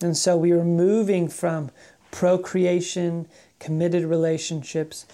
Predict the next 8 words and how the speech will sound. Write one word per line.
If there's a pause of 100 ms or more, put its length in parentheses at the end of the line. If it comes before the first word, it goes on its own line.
(260)
to
pleasure (340)
and
whatever
transactional
relationships
fitted
that.